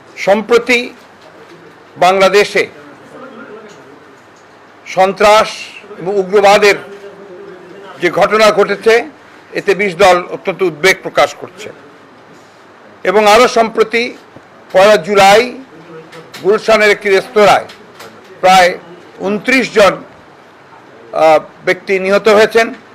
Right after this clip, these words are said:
এদের মধ্যে সরকারের ভাষ্য মতে ছয়জন সন্ত্রাসী ছিল, যারা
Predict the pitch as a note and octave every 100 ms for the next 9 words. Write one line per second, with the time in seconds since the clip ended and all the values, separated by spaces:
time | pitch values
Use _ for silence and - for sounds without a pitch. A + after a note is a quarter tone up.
0 | - - - _ _ _ - F3+ G#3 G#3+
1 | G3 G3+ G3 F#3 - - - - - -
2 | - - F#3+ F#3+ G3+ G3+ F3 G3 - G#3
3 | G3 G3 - F#3+ F#3+ G3 F3+ - - -
4 | - - - - - - _ - E3+ E3+
5 | F#3+ G#3 - G#3+ - G#3+ A3+ - - -
6 | - - - E3+ E3+ D#3+